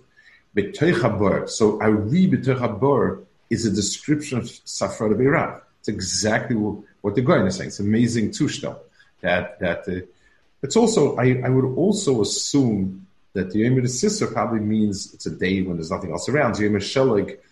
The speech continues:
is, it means everything else is empty and so on. But, but, but the, the Ari B'tei Chaber as being the Tzushtel to this, I, I think is very, very, very strong over here. Um, the, the, it's interesting. The, the, the, um,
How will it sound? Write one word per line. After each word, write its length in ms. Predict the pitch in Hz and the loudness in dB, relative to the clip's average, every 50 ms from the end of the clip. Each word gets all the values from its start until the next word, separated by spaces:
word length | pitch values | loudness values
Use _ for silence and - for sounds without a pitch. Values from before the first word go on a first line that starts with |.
| _ _ _ _ | _ _ _ _
is, 400 | 95 98 95 92 - - - - | 2 4 4 4 2 -2 -6 -8
it 140 | 98 - - | -12 -8 -2
means 600 | 101 107 107 107 101 95 95 92 - - - _ _ _ _ _ - | 0 2 2 2 4 2 2 0 -2 -6 -12 _ _ _ _ _ -2
everything 260 | 107 113 104 - - | 0 0 0 0 0
else 180 | 104 92 92 - | -2 -2 -2 -4
is 160 | - - - - | -8 -10 -6 -2
empty 320 | 107 120 120 120 - - | 0 0 0 0 -2 -6
and 120 | - - - | -8 -8 -6
so 260 | - - 123 120 117 | -2 0 0 2 2
on. 200 | 107 107 104 - - _ _ _ _ _ - - - - - - 185 190 - - - - - | 0 -2 -2 -6 -12 _ _ _ _ _ -12 -10 -10 -8 -4 -4 -4 -4 -4 -8 -12 -12 -4
But, 260 | 165 202 196 196 - | -2 -2 -2 -2 -4
but, 380 | 151 170 - - - 143 127 - | -4 -4 -4 -4 -8 -12 -4 -4
but 160 | 151 143 147 | -4 -2 0
the, 180 | 143 - - - | -2 -2 -2 -2
the 180 | 135 - - - | -4 -4 0 0
Ari 380 | 123 120 117 120 180 190 147 | 0 2 2 4 4 2 2
B'tei 240 | 127 123 - 143 123 | 2 0 0 0 -2
Chaber 600 | 110 110 101 95 92 117 127 120 104 95 95 - - - _ _ _ _ _ _ | 0 -4 -8 -2 0 2 2 4 2 2 0 -4 -8 -16 _ _ _ _ _ _
as 220 | 98 95 95 92 92 | -2 0 0 0 0
being 360 | 92 117 127 127 120 110 90 | 2 2 4 4 4 2 0
the 80 | 95 | -2
Tzushtel 800 | 95 - - - 127 127 123 - - - 98 92 92 - - - | -4 -4 -6 -4 -2 -2 -2 -4 -6 -6 -6 -6 -6 -6 -8 -8
to 80 | - 123 | -8 -6
this, 560 | 123 170 180 135 - - - - - - _ _ _ _ _ 101 | -4 -2 -2 -2 -4 -4 -8 -12 -14 -18 _ _ _ _ _ -8
I, 60 | 98 | -6
I 140 | - - 98 | -6 -6 -8
think 260 | - - 110 101 101 | -6 -6 -8 -4 -4
is 140 | 95 85 87 | -4 -4 -2
very, 240 | 95 101 98 95 | 0 0 0 0
very, 180 | 87 90 82 80 | 0 -2 -2 -2
very 160 | 78 82 82 | -2 -4 -6
strong 380 | - - - - 80 76 71 69 | -6 -10 -12 -12 -12 -12 -12 -14
over 180 | 69 65 65 69 | -16 -18 -16 -16
here. 220 | 80 69 - - - _ _ _ _ _ _ _ _ _ _ _ _ _ - - - - | -16 -16 -16 -16 -20 _ _ _ _ _ _ _ _ _ _ _ _ _ -20 -16 -12 -8
Um, 540 | 85 82 80 78 78 78 76 76 78 78 - - _ _ _ _ _ _ _ _ - | -8 -6 -6 -4 -4 -4 -6 -6 -10 -12 -14 -18 _ _ _ _ _ _ _ _ -6
the, 100 | - 113 | -4 -4
the, 200 | 107 - 107 104 | -4 -2 -2 -2
it's 300 | 107 104 110 110 107 - | -2 -2 -4 -4 -2 0
interesting. 500 | 202 202 190 139 123 - - 98 95 95 | 2 2 2 0 -2 -2 -2 -2 -2 0
The, 140 | - 107 107 107 | -2 -2 -2 -2
the, 340 | 101 113 - 117 - - - | -2 -2 -2 -2 -4 -6 -2
the, 320 | - 107 107 101 98 95 95 | 0 0 0 2 2 2 2
um, 500 | 95 92 92 92 92 92 90 92 90 | 2 0 0 -2 -4 -4 -6 -8 -10